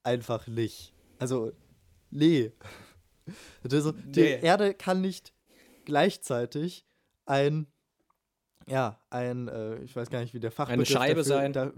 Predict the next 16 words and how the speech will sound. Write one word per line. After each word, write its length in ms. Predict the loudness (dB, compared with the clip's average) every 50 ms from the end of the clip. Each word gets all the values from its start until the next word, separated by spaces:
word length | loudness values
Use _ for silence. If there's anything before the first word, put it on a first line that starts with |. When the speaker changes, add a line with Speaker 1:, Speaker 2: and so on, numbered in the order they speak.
| -10 -8
Speaker 1:
ein, 240 | -6 -6 -6 -6 -8 -4
ja, 220 | -2 0 0 0
Scheibe, 440 | -2 0 2 4 4 4 4 2 0
da, 220 | 0 -2 -4 -4 -4 -8
ich 160 | -8 -2 2
wollte 220 | 2 2 2 2
eigentlich 240 | 0 -2 -2 -2 -4
auf 120 | -4 -6 -4
das 320 | -2 -2 -2 -2 -2 -8 _ _ _ _ _ _ _ -8
Ho-, 120 | -8 -6 0
Innenhohl, 760 | 2 2 4 4 2 0 -2 -2 0 0 2 2 0 -2 -6 _ _ _ _ _ _ _ -14
so, 340 | -10 -6 -4 -4 -4 -6 -8 -8
also 300 | -8 -8 -6 -6 -6 -8
quasi 280 | -2 -2 0 0 0
Speaker 2:
Mhm. 60 | 0 -2
Speaker 1:
eine, 340 | -4 -6 -6 -6 -8 -8